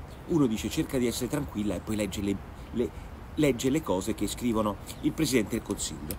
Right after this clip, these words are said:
Il Presidente del Consiglio. Il Presidente del Consiglio oggi viene intervistato, Conte,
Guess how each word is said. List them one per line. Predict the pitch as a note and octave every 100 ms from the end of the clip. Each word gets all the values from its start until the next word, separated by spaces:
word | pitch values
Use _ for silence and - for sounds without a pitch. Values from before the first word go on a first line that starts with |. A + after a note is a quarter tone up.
| -
Il | -
Presidente | B2+ A#2 -
del | F#2+
Consiglio. | E2+ - D#2 D#2 - - - - - - -
Il |
Presidente | G#3 A3 A3 F#3+
del | G#3+
Consiglio | - G3+ F3+
oggi | F3 D3+
viene | D3 C3+
intervistato, | B2+ C3+ C#3 - G2+ A2+
Conte, | - B2+ F#2 E2 - D3+